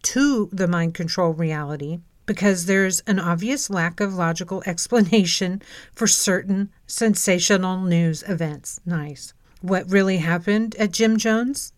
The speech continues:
Jonestown, and with Sirin, Sirin,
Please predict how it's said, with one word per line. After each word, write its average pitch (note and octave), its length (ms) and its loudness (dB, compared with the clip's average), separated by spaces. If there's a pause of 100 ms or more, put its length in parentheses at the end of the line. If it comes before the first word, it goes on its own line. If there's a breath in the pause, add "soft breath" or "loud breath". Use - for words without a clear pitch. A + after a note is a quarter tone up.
Jonestown, F#3+ 680 0
and F3 280 0
with E3+ 260 -2 (420 soft breath)
Sirin, G3 760 0 (320)
Sirin, F#3+ 680 0